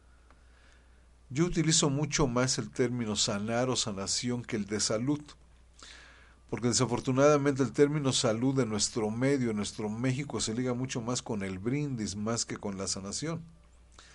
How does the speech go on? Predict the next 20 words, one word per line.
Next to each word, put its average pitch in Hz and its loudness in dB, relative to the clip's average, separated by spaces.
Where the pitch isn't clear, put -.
Es 113 -10
por 127 0
eso 131 2
que 113 0
yo 117 4
utilizo 120 0
mucho 117 -4
más 110 -4
el 101 -6
término 107 -2
sanar 107 -4
o 113 -4
sanación. 95 -6
De 117 4
hecho, 135 4
las 127 6
prácticas 135 6
que 113 -6
yo 117 0
ejerzo 123 -2